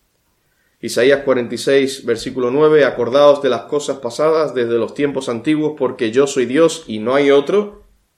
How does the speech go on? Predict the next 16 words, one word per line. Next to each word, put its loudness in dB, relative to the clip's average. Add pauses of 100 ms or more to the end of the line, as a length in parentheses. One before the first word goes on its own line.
(120)
el -14
único -4
Dios -2
que -6
existe, -4 (360)
"y 2
nada 4
hay 6
semejante -2
a -2
mí". -2 (1400)
Nada 4
hay 4
semejante -6
a -8
mí. -16